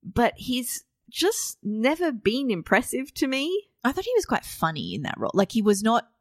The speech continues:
Speaker 2: much of a villain, but he, I did find him quite funny.
Speaker 1: I, I wonder if he should do, like, a, like, to me, he's like a poor man's Jason Statham, right?
Speaker 2: Oh, okay.
Speaker 1: Like, they're going for the same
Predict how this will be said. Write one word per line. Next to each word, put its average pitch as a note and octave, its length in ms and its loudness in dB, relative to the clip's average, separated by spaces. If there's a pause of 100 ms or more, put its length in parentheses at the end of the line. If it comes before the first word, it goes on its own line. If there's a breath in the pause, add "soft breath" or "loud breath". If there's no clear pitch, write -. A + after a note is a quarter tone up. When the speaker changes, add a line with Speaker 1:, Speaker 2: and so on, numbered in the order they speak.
(140)
Speaker 2:
much F#3+ 260 2
of F3+ 100 0
a E3+ 80 -6
villain, E3 600 -4 (140)
but F#3 200 2
he, G3 260 -2
I G3+ 80 8
did F#3+ 220 0
find G#3+ 200 0
him G3+ 80 -2
quite - 180 0
funny. D#3 320 -4 (120)
Speaker 1:
I, D#4+ 180 4
I D#4+ 160 2
wonder D#4 320 0
if F#4 100 0
he D#4+ 180 -2
should B3+ 280 -2
do, G#3+ 220 -2
like, G#3+ 280 0
a, F#3+ 180 2 (340)
like, B3+ 200 4
to D4+ 120 2
me, C#4+ 240 0
he's C#4+ 260 -2
like A3+ 160 0
a G#3 60 4
poor G3 200 2
man's F3 240 0
Jason E3 340 0
Statham, - 540 -6 (180)
right? F3+ 360 2
Speaker 2:
Oh, G#3 460 0
okay. - 300 -4 (220 loud breath)
Speaker 1:
Like, A#3 260 4
they're A3+ 200 8
going C#4 320 2
for E4+ 100 -4
the C4 120 0
same G#3 420 -2